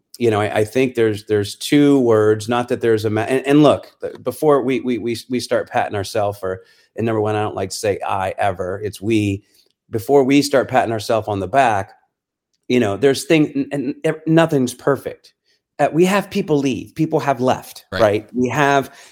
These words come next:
Speaker 1: you know, there's, there's, there's, there's people that just aren't a fit. Probably pretty, really good people, just not a fit. So it isn't this utopian environment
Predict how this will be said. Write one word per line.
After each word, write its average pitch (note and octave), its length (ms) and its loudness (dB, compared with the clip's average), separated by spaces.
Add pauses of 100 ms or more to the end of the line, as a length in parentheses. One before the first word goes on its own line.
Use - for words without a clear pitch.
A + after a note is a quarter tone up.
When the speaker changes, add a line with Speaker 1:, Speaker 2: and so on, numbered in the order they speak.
Speaker 1:
you D#3+ 160 4
know, B2 180 0
there's, A#2+ 300 0
there's, A#2+ 380 -2
there's, A#2+ 380 0
there's A#2 320 -2
people D3+ 420 4
that B2 160 2
just B2 320 -4
aren't C3 160 0
a G#2+ 40 -4
fit. D3+ 380 2 (800)
Probably D#3+ 460 8
pretty, D#3+ 380 0
really D3+ 300 2
good D#3 260 -2
people, E3 340 0
just C#3+ 300 -6
not C#3+ 180 0
a C3 60 -4
fit. D3+ 340 -2
So C3+ 320 0 (220)
it D3 240 2
isn't E3 320 2
this C#3 260 0
utopian C#3 640 0
environment A2 720 -6